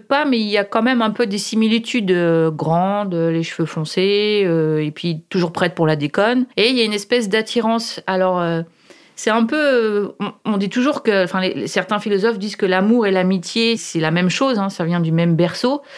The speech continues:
C'est un peu ça, c'est un peu une rencontre, euh, amicale, euh, je dirais pas coup de foudre, parce que j'en ai jamais eu, mais, euh, une attirance et une envie de,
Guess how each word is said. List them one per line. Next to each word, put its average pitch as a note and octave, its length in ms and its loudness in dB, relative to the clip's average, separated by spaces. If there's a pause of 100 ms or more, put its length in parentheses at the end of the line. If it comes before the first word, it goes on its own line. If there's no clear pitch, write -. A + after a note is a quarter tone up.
(180)
C'est - 140 -4
un G#3+ 100 2
peu B3+ 140 0
ça, G#3 220 -2
c'est G#3 100 -10
un E3+ 120 -2
peu A3 120 0
une G#3 100 -2
rencontre, F#3+ 540 -2
euh, F3 220 -2
amicale, G3+ 500 0
euh, E3+ 360 2 (300)
je - 160 -4
dirais F#3 160 2
pas G#3+ 100 0
coup A3+ 200 -6
de - 60 -12
foudre, A3 340 -4
parce E3 160 -8
que E3 120 -6
j'en E3+ 220 -4
ai E3 80 -2
jamais F3+ 300 0
eu, B3 180 0
mais, F3+ 320 0
euh, D#3+ 300 0 (380)
une F3+ 180 4
attirance F#3+ 580 -2
et F3 480 0 (340)
une E3 140 4
envie F#3 280 2
de, C#3+ 680 -4